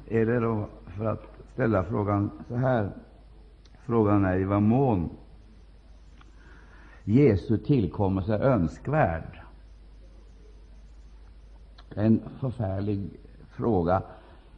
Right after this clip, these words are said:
Men frågan är om Jesu tillkommelse är önskvärd. För vad skulle det innebära om han kom? Kanske den situationen är för handen att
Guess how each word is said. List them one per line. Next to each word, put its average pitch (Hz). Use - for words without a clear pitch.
Men 120
frågan 156
är 151
om 151
Jesu 151
tillkommelse 120
är 92
önskvärd. 92
För 104
vad 110
skulle 123
det 95
innebära 143
om 117
han 107
kom? 87
Kanske 135
den 117
situationen 117
är 110
för 127
handen 92
att -